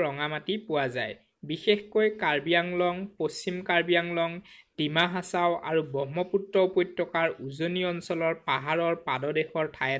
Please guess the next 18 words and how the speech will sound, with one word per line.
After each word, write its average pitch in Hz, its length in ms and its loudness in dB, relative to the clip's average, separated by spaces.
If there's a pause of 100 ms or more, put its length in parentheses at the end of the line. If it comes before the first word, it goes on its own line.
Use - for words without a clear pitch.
ঠায়ে 175 200 4 (120)
পোৱা 151 200 2 (100)
যায়। 113 200 -4 (800)
প্ৰশ্ন 180 260 0 (140)
নং 233 100 -2 (160)
পোন্ধৰ, 170 340 0 (720)
অসমত 214 540 0 (160)
ব্যাপক 143 400 2 (160)
ধৰণে 202 320 2 (120)
পোৱা 143 220 2 (280)
কোনবিধ 196 480 0 (160)
মাটিত 180 340 -4 (120)
সাধাৰণতে 156 680 -2 (520)
চূণ, 214 320 4 (420)
আয়ডিন, 175 460 4 (220)
পটাছ, 160 460 2 (220)
ফছফৰাছ 170 640 0 (140)
আদি 165 160 2